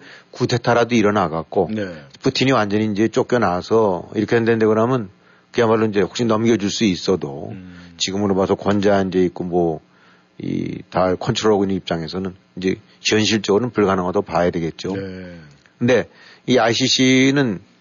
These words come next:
Speaker 1: 피고인이 없는 상태에서의 골석 재판은 또 안 하나 봐요.
Speaker 2: 음.
Speaker 1: 그러니까 이제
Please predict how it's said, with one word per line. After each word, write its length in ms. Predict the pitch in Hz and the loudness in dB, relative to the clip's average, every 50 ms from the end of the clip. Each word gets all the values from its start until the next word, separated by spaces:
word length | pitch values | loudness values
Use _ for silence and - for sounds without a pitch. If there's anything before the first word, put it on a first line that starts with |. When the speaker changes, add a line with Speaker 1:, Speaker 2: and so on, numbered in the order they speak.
| _ - - - - _ _ | _ -20 -20 -20 -20 _ _
Speaker 1:
피고인이 960 | - - - - 156 156 139 147 147 143 147 143 143 139 139 139 139 147 151 | -4 -2 0 0 0 0 2 2 4 4 6 6 6 6 4 4 4 4 4
없는 380 | 139 120 120 120 123 123 127 120 | 4 4 4 4 4 4 4 4
상태에서의 460 | 113 120 120 113 - 127 110 131 143 | 2 2 2 2 0 0 2 2 0
골석 340 | - - 117 113 - 117 - | 2 2 0 2 0 -2 -2
재판은 360 | - 117 104 - 127 131 143 147 | -2 -2 -2 0 0 -2 0 0
또 80 | - | 0
안 120 | 127 110 95 | 2 2 2
하나 180 | 92 90 85 78 | 2 0 0 0
봐요. 280 | 78 73 69 - - - _ _ - | -2 -4 -6 -8 -12 -16 _ _ -20
Speaker 2:
음. 640 | 110 107 107 107 104 104 104 101 98 98 95 90 82 78 _ _ _ _ _ _ _ _ - | -18 -16 -16 -16 -16 -16 -16 -18 -18 -20 -20 -20 -20 _ _ _ _ _ _ _ _ _ -6
Speaker 1:
그러니까 180 | - 113 113 110 | -2 0 0 2
이제 220 | 104 101 98 - | 2 2 0 -2